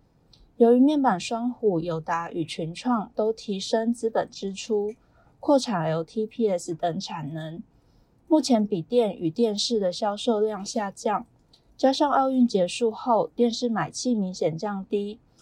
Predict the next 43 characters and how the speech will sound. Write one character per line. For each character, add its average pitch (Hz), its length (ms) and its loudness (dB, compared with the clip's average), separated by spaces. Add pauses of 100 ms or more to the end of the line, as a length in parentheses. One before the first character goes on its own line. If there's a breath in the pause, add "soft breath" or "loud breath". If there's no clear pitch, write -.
(240 soft breath)
因 294 160 4
此 269 160 -2
导 190 180 4
致 233 220 0
笔 175 180 -2
电 233 320 2
与 175 120 -4
电 214 220 2
视 226 180 -6
面 226 240 -2
板 175 180 0
报 196 200 -2
价 196 220 -4
下 202 280 -4
跌。 165 380 -6 (580 soft breath)
而 233 120 6
友 254 160 8
达 220 280 0
与 214 40 0
群 185 280 -8
创 247 260 0
又 240 140 0
积 233 200 -6
极 208 140 -6
扩 220 240 0
增 220 240 -2
产 175 320 -4
能， 165 300 -6 (100)
恐 180 240 -6
影 185 140 -4
响 240 220 2
二 240 140 0
零 208 160 0
二 233 140 -2
二 233 160 -2
年 175 320 -4
度 226 220 2
面 220 240 -6
板 175 180 0
市 208 180 -2
场 170 240 -8
供 175 240 -4
需。 196 400 -6